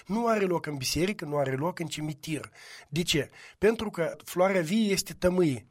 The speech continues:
Lumânarea din ceară, nici nu din naftă, nu din petrol, că iar e, e fals, iar e minciună.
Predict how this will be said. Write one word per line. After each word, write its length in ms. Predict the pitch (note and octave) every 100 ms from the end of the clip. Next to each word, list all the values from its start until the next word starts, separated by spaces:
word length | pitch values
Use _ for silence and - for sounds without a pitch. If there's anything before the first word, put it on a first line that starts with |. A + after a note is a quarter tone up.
| -
Lumânarea 540 | E3+ D#3+ D#3 A3+ A#3+
din 220 | D#3+ G3
ceară, 460 | F#3+ G#3+ G3+ D#3+ -
nici 240 | C#3+ -
nu 80 | G3
din 220 | F3+ F#3
naftă, 400 | F3+ E3 - - -
nu 160 | E3
din 160 | F3 D#3+
petrol, 360 | D3+ D#3 D3+ C3+
că 100 | E3
iar 280 | F#3+ G#3
e, 120 | F3+ D#3 -
e 80 | E3+
fals, 520 | E3 F#3 E3+ C3+ - - - -
iar 200 | E3 G#3
e 60 | G#3
minciună. 500 | F#3+ F#3+ G3+ F3